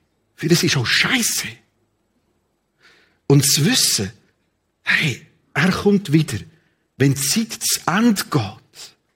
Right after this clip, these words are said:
Ich habe eine Serie gemacht über Apokalypse letztes Jahr. Die Zeit geht rasant zu Ende.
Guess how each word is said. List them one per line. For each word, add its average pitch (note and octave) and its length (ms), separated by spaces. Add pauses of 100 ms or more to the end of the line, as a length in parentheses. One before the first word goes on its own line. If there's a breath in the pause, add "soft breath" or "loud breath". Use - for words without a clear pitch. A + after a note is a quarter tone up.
(180)
Ich C3+ 120
habe E3+ 100
eine F#3+ 40
Serie G#3 340
gemacht G#3 400
über G3+ 160
Apokalypse G3 800
letztes F#3 340
Jahr. G#2+ 260 (360 soft breath)
Die D3+ 100
Zeit - 340
geht D#3+ 240
rasant F#3+ 580
zu - 280
Ende. - 500